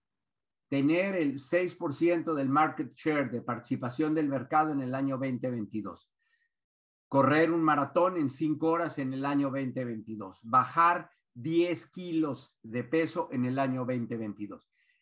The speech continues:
Así de fácil, no, no, no hay que complicarse más la vida. Y lo segundo es, tenemos que tener claro para qué queremos alcanzar el objetivo. Porque esto nos va a dar elementos para estar motivados, estimulados para hacerlo.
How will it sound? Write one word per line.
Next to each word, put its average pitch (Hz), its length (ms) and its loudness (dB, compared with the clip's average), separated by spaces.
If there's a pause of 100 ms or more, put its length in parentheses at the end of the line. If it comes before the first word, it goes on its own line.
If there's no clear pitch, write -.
(340)
Así 139 340 -4
de 185 120 -2
fácil, 123 440 0
no, 165 180 -2
no, 170 280 -2
no 160 140 0
hay 165 80 0
que 170 140 -6
complicarse 139 640 -4
más 135 320 0 (380)
la 123 180 0
vida. 123 420 -2 (600)
Y 156 120 2
lo 185 160 0
segundo 185 680 -4
es, 147 380 -4
tenemos 180 500 -4
que 175 120 -6
tener 160 340 -4
claro 147 520 -4
para 147 280 -2
qué 180 160 -6
queremos 160 480 -2
alcanzar 127 640 -6 (240)
el 135 120 2
objetivo. 135 600 -2 (1700)
Porque 175 400 4
esto 208 200 2
nos 156 300 2
va 160 100 6
a 165 40 2
dar 165 200 0
elementos 151 760 -2
para 139 140 -2
estar 135 280 -2
motivados, 139 800 0
estimulados 131 760 0
para 139 160 0
hacerlo. 131 460 -2